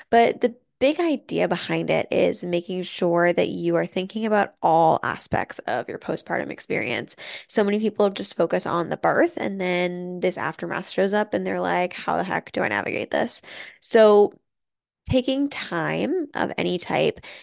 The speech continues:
to set aside and talk to your support people, whether it's a partner, a parent, um, a babysitter, if you have someone that t-, takes care of your older children, if you've got older children, um,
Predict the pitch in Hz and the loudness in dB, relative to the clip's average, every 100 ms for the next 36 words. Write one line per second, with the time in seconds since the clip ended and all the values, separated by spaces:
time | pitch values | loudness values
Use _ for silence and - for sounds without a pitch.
0 | _ - - 202 175 175 180 180 180 - | _ -6 2 2 4 2 2 0 0 -2
1 | 165 165 - 180 180 170 - 175 170 196 | -4 -6 -6 -6 -8 -6 -4 -2 -2 -6
2 | - 202 226 208 190 185 175 170 170 - | -2 0 0 2 4 6 4 2 0 -2
3 | - - 190 - 175 175 180 - - _ | -4 -2 0 0 0 0 -4 -14 -16 _
4 | - 190 175 175 - - - - - 175 | -2 4 4 4 2 -6 -8 -18 -8 -4
5 | 170 - 104 196 202 _ _ _ _ _ | -2 -4 -6 -10 -14 _ _ _ _ _
6 | - 214 185 175 202 196 185 185 185 185 | -4 4 4 4 2 2 0 0 -2 -2
7 | 190 - 185 185 - - - _ - 208 | -2 -2 -4 -6 -8 -12 -14 _ 0 0
8 | - - 185 185 - - 247 233 233 226 | 0 2 4 4 4 4 6 6 4 0
9 | 220 214 214 220 208 214 208 214 208 208 | 0 -2 -4 -2 0 2 2 0 -2 -6
10 | 202 196 190 196 - - - - 90 - | -4 -2 -4 -6 -14 -18 -6 -4 -4 -6